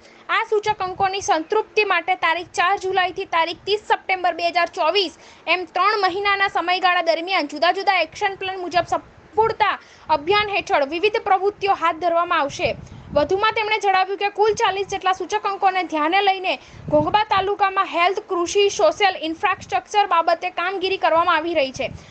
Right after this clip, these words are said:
તેમણે કહ્યું કે તાલુકાના દરેક ગામમાં દરેક વ્યક્તિ સુધી કોમ્યુનિકેશન દ્વારા બદલાવ લાવવો જરૂરી છે. આ માટે ગ્રામ્ય સ્તરે આંગણવાડી કેન્દ્રની આશા બહેનો, સખી મંડળની બહેનો થકી દરેક ઘર સુધી પહોંચીને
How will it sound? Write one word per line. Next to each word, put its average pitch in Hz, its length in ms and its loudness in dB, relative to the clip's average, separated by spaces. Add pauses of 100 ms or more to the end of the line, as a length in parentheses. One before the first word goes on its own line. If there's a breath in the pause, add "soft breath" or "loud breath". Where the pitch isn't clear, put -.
(140)
તેમણે 403 260 2
કહ્યું 349 400 2
કે 415 180 0
તાલુકાના 392 760 -2
દરેક 339 380 0
ગામમાં 381 320 0
દરેક 339 300 2
વ્યક્તિ 403 260 -2
સુધી 392 240 -2
કોમ્યુનિકેશન 381 720 -2
દ્વારા 349 260 4
બદલાવ 339 380 2
લાવવો 359 260 0
જરૂરી 330 460 0
છે. 233 220 -6 (380 loud breath)
આ 392 160 2
માટે 403 280 -2
ગ્રામ્ય 330 400 -2
સ્તરે 403 260 2
આંગણવાડી 392 580 0
કેન્દ્રની 359 420 -2
આશા 285 380 -2
બહેનો, 370 360 -2 (240 loud breath)
સખી 370 240 0
મંડળની 403 500 2
બહેનો 392 320 0
થકી 370 300 -4
દરેક 330 380 2
ઘર 370 160 4
સુધી 370 320 -6
પહોંચીને 339 640 0